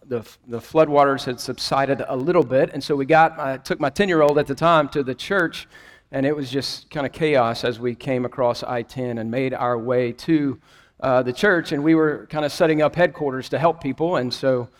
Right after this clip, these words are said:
uh, we were, we had teams that were going out to rescue people, and we were setting up kind of a food pantry and a hub for people to come and get supplies. We were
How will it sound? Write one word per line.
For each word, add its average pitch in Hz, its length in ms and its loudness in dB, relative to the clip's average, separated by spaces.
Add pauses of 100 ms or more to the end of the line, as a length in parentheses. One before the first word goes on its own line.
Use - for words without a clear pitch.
(220)
uh, 117 200 -6
we 131 120 0
were, 131 240 -2 (420)
we 139 120 0
had 131 180 0
teams 165 320 4
that 165 100 0
were 135 80 -2
going 143 300 4
out 143 180 0
to 143 80 -8
rescue 156 420 0
people, 214 460 2
and 135 260 -4
we 143 140 -2
were 135 100 -4
setting 143 360 0
up 143 240 0
kind 139 100 -6
of 123 80 -6
a 123 60 -4
food 160 280 4
pantry 156 440 -4
and 151 100 -4
a 120 60 -2
hub 147 280 2
for 156 80 -10
people 143 260 -8
to 143 60 -4
come 139 200 -4
and 117 100 -6
get 127 180 -4
supplies. 147 640 2
We 131 140 -4
were 123 160 -6